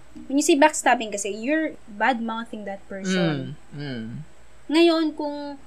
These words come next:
Speaker 1: kung ang tanong mo sa akin is, is it backstabbing if, in case, your conversation about that person, ah, that other person or friend of yours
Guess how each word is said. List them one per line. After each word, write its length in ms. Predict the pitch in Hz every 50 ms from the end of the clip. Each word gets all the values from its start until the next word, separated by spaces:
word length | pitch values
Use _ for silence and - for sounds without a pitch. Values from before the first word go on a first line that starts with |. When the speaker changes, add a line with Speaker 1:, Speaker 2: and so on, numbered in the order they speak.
| - - -
Speaker 1:
kung 240 | - 285 294 294 285
ang 160 | 277 294 277
tanong 240 | 294 294 285 285 285
mo 120 | 277 277 277
sa 160 | - 254 233
akin 160 | 254 240 240
is, 320 | 233 233 226 - - - -
is 160 | - 254 254
it 240 | 285 320 320 320 -
backstabbing 720 | 233 220 226 220 - - - - 226 214 196 214 214 220 220 262
if, 560 | 262 277 277 254 254 - - - - - - - - - - - -
in 80 | 226 226
case, 560 | 202 - 233 208 202 190 202 196 - - - - - -
your 160 | 226 240 254
conversation 720 | 277 269 269 254 240 233 226 233 233 233 208 208 208 196 185
about 400 | 160 190 - 190 185 185 - -
that 160 | 269 294 277 - -
person, 560 | 220 208 196 196 190 - - 196 180 180 180
ah, 240 | 190 208 214 208 202
that 240 | 202 226 214 220 - -
other 240 | 214 247 240 254 262
person 480 | 240 247 247 233 208 208 - 202 196
or 80 | 190 190
friend 320 | 190 - - 240 240 233
of 160 | 220 214 - 208
yours 400 | 190 190 185 190 196 - -